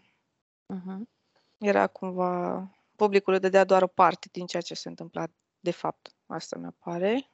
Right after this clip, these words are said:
Speaker 2: Adică în spate e mult mai multă informație decât se arăta.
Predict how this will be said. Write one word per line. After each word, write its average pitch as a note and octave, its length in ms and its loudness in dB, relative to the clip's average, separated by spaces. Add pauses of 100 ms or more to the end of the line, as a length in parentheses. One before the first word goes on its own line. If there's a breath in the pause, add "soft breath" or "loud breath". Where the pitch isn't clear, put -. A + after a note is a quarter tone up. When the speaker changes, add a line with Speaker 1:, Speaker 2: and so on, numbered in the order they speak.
(120)
Speaker 2:
Adică F#3 200 -4
în - 60 -4
spate - 340 2
e F3+ 40 4
mult F#3 140 2
mai F3 100 2
multă F3 240 -4
informație E3+ 500 -4
decât E3+ 300 -4
se - 100 -4
arăta. F#3 440 2